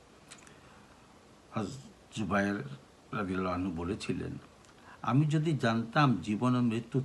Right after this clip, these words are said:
তোমার হাতে, তাহলে আমি তোমাকে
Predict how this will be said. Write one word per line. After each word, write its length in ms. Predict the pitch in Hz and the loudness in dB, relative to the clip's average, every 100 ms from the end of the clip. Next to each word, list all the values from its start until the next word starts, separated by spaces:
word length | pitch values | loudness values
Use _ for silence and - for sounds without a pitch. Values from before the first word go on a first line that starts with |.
| - | 0
তোমার 340 | 98 110 160 | 2 6 6
হাতে, 380 | - 170 - 190 - - - - - - - - - - - - - - - - - - | 2 -6 -8 -12 -12 -20 -20 -20 -20 -20 -20 -20 -20 -20 -20 -20 -20 -20 -20 -20 -20 -10
তাহলে 340 | 85 107 101 | -2 2 2
আমি 200 | 92 98 95 | 2 0 0
তোমাকে 500 | - 92 107 - 90 | -4 -2 -4 -4 -6